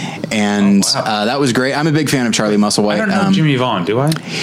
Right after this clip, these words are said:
Speaker 1: Jimmy Vaughn is a, he's, I mean, he's been around for a long time. He's mostly a blues guy. He
Speaker 2: Okay.
Speaker 1: is the older brother of Stevie Ray Vaughan,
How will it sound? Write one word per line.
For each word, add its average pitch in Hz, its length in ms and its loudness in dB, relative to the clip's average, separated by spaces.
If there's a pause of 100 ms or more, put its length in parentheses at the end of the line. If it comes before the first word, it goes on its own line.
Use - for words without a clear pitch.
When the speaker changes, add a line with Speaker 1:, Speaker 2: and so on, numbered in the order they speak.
(140)
Speaker 1:
Jimmy 214 180 2
Vaughn 190 240 0
is 139 240 0
a, 127 320 0
he's, 127 300 0
I 123 100 -2
mean, 123 140 4
he's 127 160 2
been 131 160 0
around 113 320 0
for 117 80 0
a 107 80 2
long 101 240 2
time. 104 240 2
He's 98 120 2
mostly 104 360 2
a 95 40 2
blues 98 340 4
guy. 98 320 0
He 101 100 0
Speaker 2:
Okay. 113 180 4
Speaker 1:
is 101 80 0
the 110 160 2
older 123 240 2
brother 107 340 2
of 92 80 0
Stevie 95 360 2
Ray 151 160 2
Vaughan, 87 380 2